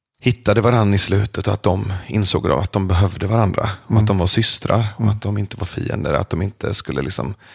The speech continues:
Speaker 1: stänga ute sorg och hennes
Speaker 2: Mm.
Speaker 1: känslor, utan sorg och glädje behövde varandra för att kunna funka ihop."
Speaker 2: Mm.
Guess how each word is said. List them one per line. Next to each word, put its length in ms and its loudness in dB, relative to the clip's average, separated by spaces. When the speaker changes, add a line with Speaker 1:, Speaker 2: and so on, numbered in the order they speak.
Speaker 1:
stänga 360 2
ute 340 2
sorg 400 0
och 80 -2
hennes 360 2
Speaker 2:
Mm. 40 4
Speaker 1:
känslor, 360 0
utan 200 0
sorg 240 2
och 60 -4
glädje 320 0
behövde 500 2
varandra 300 2
för 80 -2
att 80 -8
kunna 180 -4
funka 480 -4
ihop." 460 -4
Speaker 2:
Mm. 220 4